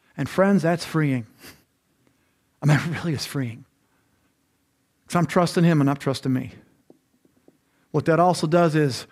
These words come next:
the days of victory, you're just rejoicing. You're just like, "Lord, I can't believe what you did." Um, I got a bunch of tangents in my mind on that one.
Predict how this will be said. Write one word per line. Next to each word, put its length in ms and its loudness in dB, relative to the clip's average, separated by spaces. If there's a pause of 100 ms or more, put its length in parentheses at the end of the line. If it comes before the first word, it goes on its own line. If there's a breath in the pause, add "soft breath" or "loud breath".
the 80 -8
days 300 2
of 80 2
victory, 400 2
you're 180 2
just 220 -2
rejoicing. 580 -2
You're 120 0
just 120 -8
like, 100 -14 (200)
"Lord, 300 -4
I 100 -6
can't 420 -8
believe 500 -10
what 180 -10
you 80 -14
did." 320 -20 (840)
Um, 260 -12 (2500 soft breath)
I 60 -2
got 60 2
a 40 -2
bunch 220 0
of 60 -10
tangents 360 0
in 60 -4
my 100 0
mind 240 0
on 60 0
that 160 -2
one. 240 -4